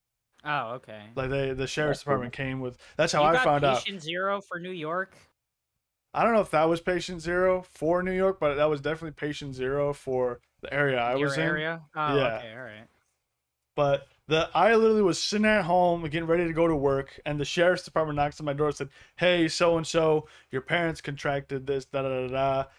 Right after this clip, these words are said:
Speaker 2: and here's a care package." So I found out from the sheriff. I was like, "What the hell?" So I went to my mom, and they go, "Yeah, my work called me this morning." <laughs> I was like, "What the fuck?" He's like, "You can't go anywhere." I was like, "Oh, shit.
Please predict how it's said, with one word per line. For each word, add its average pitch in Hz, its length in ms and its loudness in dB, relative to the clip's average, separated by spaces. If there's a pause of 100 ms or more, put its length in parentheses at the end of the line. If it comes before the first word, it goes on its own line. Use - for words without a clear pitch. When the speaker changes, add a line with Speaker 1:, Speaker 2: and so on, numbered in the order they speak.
(120)
Speaker 2:
and 123 100 -4
here's 151 160 -2
a 139 60 -6
care 165 320 0
package." 123 420 -8
So 165 140 2
I 185 100 6
found 214 240 4
out 196 140 4
from 180 100 -8
the 139 80 -4
sheriff. 156 400 2
I 160 40 2
was 151 80 -2
like, 117 100 -6
"What 175 160 -2
the 127 80 -4
hell?" 170 260 4
So 156 140 0
I - 20 4
went 175 220 0
to 180 80 -10
my 151 100 0
mom, 165 380 4
and 151 80 -2
they 151 100 2
go, 151 120 2
"Yeah, 170 200 4
my 156 160 2
work 165 240 0
called 143 240 0
me 139 80 -4
this 143 220 -6
morning." 147 380 -2
<laughs> - 40 2
I 247 180 4
was 233 120 -2
like, 220 140 2
"What 285 180 0
the - 80 0
fuck?" 294 560 2 (340)
He's 294 140 -4
like, 240 120 0
"You 214 220 -4
can't 220 320 0
go 226 220 4
anywhere." 160 500 4
I 160 60 6
was 180 100 0
like, 147 80 0
"Oh, 185 220 4
shit. 208 440 -2